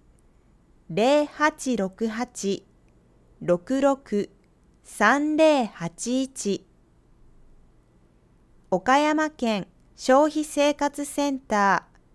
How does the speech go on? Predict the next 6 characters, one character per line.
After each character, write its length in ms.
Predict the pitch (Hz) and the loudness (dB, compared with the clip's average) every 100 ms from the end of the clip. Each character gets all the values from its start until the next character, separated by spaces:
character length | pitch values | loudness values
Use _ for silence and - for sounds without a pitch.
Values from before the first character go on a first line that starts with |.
| _ _ _ _ _ _ _ | _ _ _ _ _ _ _
ー。 40 | - | 0
電 360 | 185 233 247 | 2 2 0
話、 260 | 240 233 - _ _ _ _ _ _ _ _ _ _ _ - | 0 0 -2 _ _ _ _ _ _ _ _ _ _ _ -2
零 300 | 196 269 311 | 2 4 4
八 440 | 302 311 - 247 | 2 -2 -2 -6
六 460 | 180 170 - 214 | -6 -10 -8 -8